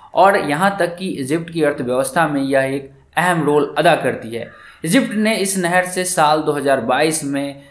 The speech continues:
लगभग पचहत्तर हजार करोड़ रुपए भारतीय रुपए के बराबर कमाए थे।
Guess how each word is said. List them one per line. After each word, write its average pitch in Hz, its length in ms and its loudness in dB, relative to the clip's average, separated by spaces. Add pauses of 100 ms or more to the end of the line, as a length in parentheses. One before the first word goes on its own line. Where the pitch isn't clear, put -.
(400)
लगभग 151 640 2
पचहत्तर 165 480 0
हजार 135 360 2 (100)
करोड़ 139 300 0
रुपए 127 320 0 (360)
भारतीय 151 420 -2
रुपए 127 260 0
के 120 100 -4
बराबर 117 360 -2
कमाए 107 380 -10
थे। 110 200 -16